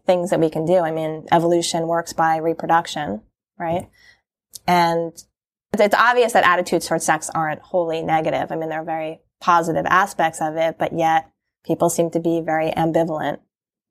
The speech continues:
about sex. And in the research that I've been doing with, with my colleagues, what we've suggested is that sex, what it does is it reminds us of our animalistic nature. And so even though it's very wonderful,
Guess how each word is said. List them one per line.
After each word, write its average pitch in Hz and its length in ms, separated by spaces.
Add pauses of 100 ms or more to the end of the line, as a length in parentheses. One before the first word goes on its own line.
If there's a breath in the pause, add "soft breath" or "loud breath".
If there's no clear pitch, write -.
about 160 340
sex. - 520
And 160 460 (480 soft breath)
in 175 120
the 170 80
research 165 360
that 165 80
I've 156 120
been 160 100
doing 160 240
with, 160 180
with 165 320
my 170 160
colleagues, 170 600
what 170 120
we've 160 140
suggested 165 600
is 165 180
that 165 240
sex, - 520 (400 soft breath)
what 175 160
it 175 60
does 277 200
is 202 160
it - 80
reminds 170 380
us 175 220
of - 160
our 165 160
animalistic 160 540
nature. 190 540 (360)
And 165 180
so 160 600 (380)
even 175 300
though 175 400
it's - 360 (460)
very 190 300
wonderful, 196 840